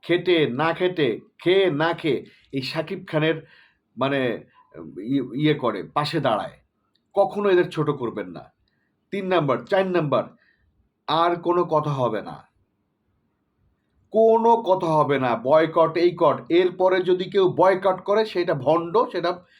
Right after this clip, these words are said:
সেটা সাকিব ইয়ান না। আমি, আমি তাকে বয়কট করব এবং আমি বলবো,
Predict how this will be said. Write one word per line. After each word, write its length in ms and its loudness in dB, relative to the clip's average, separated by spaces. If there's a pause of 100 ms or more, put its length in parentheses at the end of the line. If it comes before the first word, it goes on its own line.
(120)
সেটা 460 -2
সাকিব 360 -4
ইয়ান 200 0
না। 260 -14 (600)
আমি, 340 -2 (880)
আমি 280 0
তাকে 340 -2
বয়কট 440 0
করব 320 -16 (880)
এবং 300 -2
আমি 240 2
বলবো, 560 0